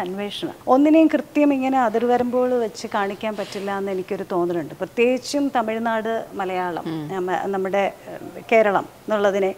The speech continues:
Speaker 1: അതിങ്ങനെ കൊടുക്കൽ വാങ്ങലിൽ തന്നെയാണ് നിൽക്കുന്നത്. അപ്പോൾ ഈ ഭഗവതി ചിന്ത ചെയ്തപ്പോഴൊക്കെ എഴുതി,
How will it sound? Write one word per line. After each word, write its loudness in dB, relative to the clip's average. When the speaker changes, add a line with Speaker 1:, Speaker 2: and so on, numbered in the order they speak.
Speaker 1:
അതിങ്ങനെ 6
കൊടുക്കൽ 4
വാങ്ങലിൽ 2
തന്നെയാണ് -2
നിൽക്കുന്നത്. -8
അപ്പോൾ 4
ഈ 6
ഭഗവതി 4
ചിന്ത 4
ചെയ്തപ്പോഴൊക്കെ -4
എഴുതി, 4